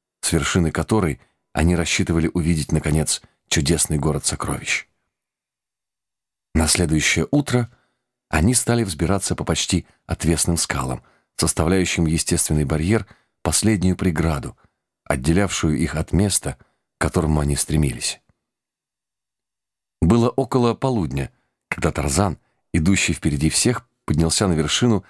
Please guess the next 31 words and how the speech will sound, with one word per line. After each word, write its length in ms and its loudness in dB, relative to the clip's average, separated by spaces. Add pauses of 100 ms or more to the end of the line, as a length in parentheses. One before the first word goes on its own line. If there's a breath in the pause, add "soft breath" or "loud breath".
(160 soft breath)
последней 380 0
скалы 320 0
и 120 -2
остановился 640 0
на 100 2
маленькой, 480 0 (420 soft breath)
ровной 360 2
как 200 -2
стол 260 0
площадке. 680 -6 (720)
Справа 540 0
и 160 -4
слева 460 2
от 140 -10
них 340 -6 (500)
высились 560 2
величавые 560 2
горные 420 2
вершины, 600 -2 (460)
на 160 4
много 320 2
тысяч 280 -2
футов 380 0
выше 260 0
тех, 360 -2 (340)
что 180 2
замыкали 440 2
проход, 400 -2
которым 380 0
они 160 2
прошли 500 0